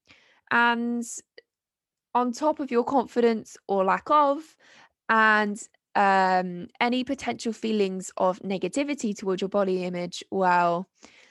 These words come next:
you know, that is a recipe for a very unhappy, unfulfilled human. But there is a way out. You are not trapped, although you may feel it.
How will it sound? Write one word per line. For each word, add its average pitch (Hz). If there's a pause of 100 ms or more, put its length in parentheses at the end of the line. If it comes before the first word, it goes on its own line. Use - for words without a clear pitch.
(420)
you 185
know, 175
that 202
is 233
a 226
recipe 208
for 202
a 202
very 214
unhappy, 196
unfulfilled 185
human. 170 (1300)
But -
there 233
is 247
a -
way 226
out. 208 (800)
You 214
are 208
not 214
trapped, - (340)
although 208
you 202
may 196
feel 196
it. -